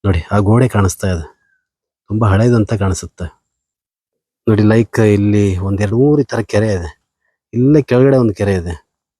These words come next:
ನೋಡಿ, ಇದು ಕೆರೆ, ಕೆಳಗಡೆ ಒಂದು ಕೆರೆ ಇದೆ.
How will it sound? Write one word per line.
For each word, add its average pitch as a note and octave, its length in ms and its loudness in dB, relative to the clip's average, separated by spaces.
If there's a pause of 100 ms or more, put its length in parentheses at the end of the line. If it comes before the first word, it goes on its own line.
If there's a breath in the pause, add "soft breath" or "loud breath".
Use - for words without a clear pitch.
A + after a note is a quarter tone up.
(920)
ನೋಡಿ, F#2+ 100 -2 (500)
ಇದು A2 160 2
ಕೆರೆ, F2+ 540 -2 (720)
ಕೆಳಗಡೆ A2+ 280 2
ಒಂದು G#2 160 2
ಕೆರೆ F#2+ 240 0
ಇದೆ. E2+ 300 -6